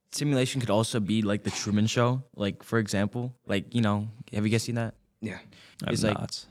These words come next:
Speaker 1: okay, but it's, it's a
Speaker 2: It's
Speaker 1: dude.
Speaker 2: good.
Speaker 1: He, he's, he was born race, but he finds out, or does he find out, or can't remember? Or does
Speaker 2: No, he
Speaker 1: just
Speaker 2: finds
Speaker 1: stay
Speaker 2: out.
Speaker 1: strong? Uh, he finds out that everything around him is all, it's just all, like, there's
Speaker 2: Made.
Speaker 1: cameras everywhere. They're watching him.
Speaker 3: Oh,
Speaker 1: It's
Speaker 3: yeah,
Speaker 1: all
Speaker 3: yeah.
Speaker 1: staged.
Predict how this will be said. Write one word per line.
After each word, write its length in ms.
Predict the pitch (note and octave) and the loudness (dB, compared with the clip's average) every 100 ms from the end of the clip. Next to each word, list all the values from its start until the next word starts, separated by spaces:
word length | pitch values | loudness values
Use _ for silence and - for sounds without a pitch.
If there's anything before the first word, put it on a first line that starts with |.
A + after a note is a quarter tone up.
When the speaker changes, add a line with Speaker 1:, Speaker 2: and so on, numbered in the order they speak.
| G2 | -6
Speaker 1:
okay, 180 | G2 F2+ | -4 -2
but 160 | F#2+ | 0
it's, 160 | G#2 - | -2 -2
it's 180 | A#2+ B2 | -4 -4
a 40 | |
Speaker 2:
It's 60 | G#2 | 0
Speaker 1:
dude. 240 | G#2+ B2+ | 2 2
Speaker 2:
good. 80 | B2+ - _ _ _ _ - | 0 -10 _ _ _ _ -2
Speaker 1:
He, 560 | A#2+ A2 G#2 G2+ F#2+ F2 | 2 2 2 0 -2 -4
he's, 200 | A2+ G2+ | -4 -4
he 200 | G#2+ A#2 | -2 0
was 120 | G#2 | 0
born 460 | F#2+ A2+ A2+ A2 E2+ | 0 0 0 -4 -4
race, 460 | G2 A2 A#2 - | -2 -2 -2 -8
but 260 | - G2 F#2 | -4 -2 -2
he 100 | G#2 | -4
finds 360 | - G#2+ G#2 G2 | 0 2 2 0
out, 260 | G2 - - - _ | -2 -4 -12 -20 _
or 80 | F#2+ | -12
does 160 | F#2 G#2 | -8 -8
he 60 | |
find 240 | C3+ C#3 C3+ | -8 -8 -6
out, 100 | B2+ | -6
or 120 | F#2+ | -6
can't 180 | G2 E2+ | -8 -8
remember? 220 | F2 F2+ | -8 -6
Or 40 | E2+ | -6
does 140 | F2+ | -4
Speaker 2:
No, 60 | C3 | -2
he 80 | |
Speaker 1:
just 100 | F3+ | -2
Speaker 2:
finds 200 | E3 G#2+ | -4 -6
Speaker 1:
stay 100 | G2 | -6
Speaker 2:
out. 80 | F#2+ | -10
Speaker 1:
strong? 140 | - G2+ | -4 0
Uh, 20 | |
he 120 | A2+ | 0
finds 300 | A2 B2+ A2+ | 2 2 2
out 240 | G#2+ A2+ | 2 0
that 120 | - G2 | 0 0
everything 360 | G#2+ A#2+ B2 | 0 0 0
around 340 | A#2 G2 G#2 A2 | 0 0 0 0
him 100 | G2 | 0
is 80 | - | 0
all, 300 | G2 F#2+ - | 0 0 -2
it's 200 | F#2+ G#2 | -4 -4
just 140 | G#2+ | 0
all, 160 | G#2 G2+ | 0 2
like, 240 | F2+ - _ _ | -2 -6 _ _
there's 200 | G#2+ G#2 F2+ | -2 0 0
Speaker 2:
Made. 40 | |
Speaker 1:
cameras 300 | A2+ A#2+ A#2 | 0 0 0
everywhere. 200 | A#2+ A#2 | -2 -2
They're 120 | A2 G#2 | -2 -4
watching 400 | G2 G2 - A2 | -4 -6 -6 -4
him. 200 | G#2+ G#2 | -4 0
Speaker 3:
Oh, 100 | G2 | 0
Speaker 1:
It's 120 | F2+ | 2
Speaker 3:
yeah, 60 | F2+ | 2
Speaker 1:
all 60 | G2 | 0
Speaker 3:
yeah. 60 | |
Speaker 1:
staged. 540 | - F#2+ G2+ A2+ - | 0 0 0 0 -6